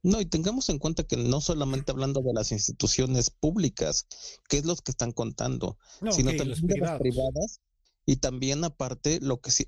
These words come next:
Speaker 1: hemos dicho ya en otros programas, todo el personal que tiene que ver con esto, sanitarios, intendencia,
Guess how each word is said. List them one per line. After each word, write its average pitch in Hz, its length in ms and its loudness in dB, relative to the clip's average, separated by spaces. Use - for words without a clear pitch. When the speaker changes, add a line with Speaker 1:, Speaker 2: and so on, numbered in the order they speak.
Speaker 1:
hemos 143 300 4
dicho 139 240 2
ya 131 80 4
en 131 80 -2
otros 135 260 -2
programas, 139 600 -2
todo 247 460 2
el 202 100 -4
personal 160 580 -4
que - 80 -4
tiene 170 300 -2
que - 140 -14
ver 160 160 -2
con 143 220 -2
esto, 131 460 -4
sanitarios, 143 920 0
intendencia, 131 1300 0